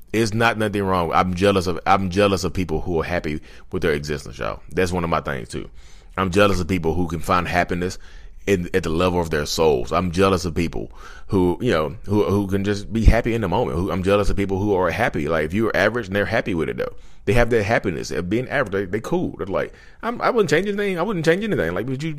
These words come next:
you know, you make your average height, your average looking, your average salary. Like, how are you happy? Because they are. They just are. I'm just like, and it bo-, it bothers me, y'all. I'm jealous of that. So I enjoy it.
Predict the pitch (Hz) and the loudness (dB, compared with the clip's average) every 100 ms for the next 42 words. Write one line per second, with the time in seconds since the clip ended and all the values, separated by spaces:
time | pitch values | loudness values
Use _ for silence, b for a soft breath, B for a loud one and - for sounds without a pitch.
0 | 147 165 147 139 117 - 64 87 87 131 | -4 -2 -2 -2 -4 -4 -4 0 0 0
1 | 127 123 120 80 110 117 120 123 131 B | 0 0 0 0 0 2 0 0 -6 B
2 | B B - 90 - 123 127 131 127 127 | B B -6 -2 2 2 2 2 4 4
3 | 127 107 85 - - - - - 131 151 | 2 0 -2 -6 -16 -16 -14 -4 2 4
4 | 160 151 131 156 - - - - - - | 4 4 2 2 0 -8 -14 -18 -20 -20
5 | - - - - 127 151 131 139 127 139 | -20 -20 -14 -6 -2 0 2 2 4 2
6 | 220 208 95 95 143 165 - 143 208 123 | 4 4 2 2 0 -2 2 4 6 4
7 | 87 123 123 85 110 101 123 143 104 104 | 4 2 0 2 0 4 6 6 6 2
8 | 92 135 123 90 82 82 87 101 90 127 | 6 6 4 0 -2 0 -2 0 0 0
9 | 90 82 73 - - b b b b 110 | 0 -2 -4 -4 -10 b b b b 4
10 | 98 90 98 101 80 95 85 95 127 85 | 4 6 6 6 4 -2 0 4 6 6
11 | 85 | 2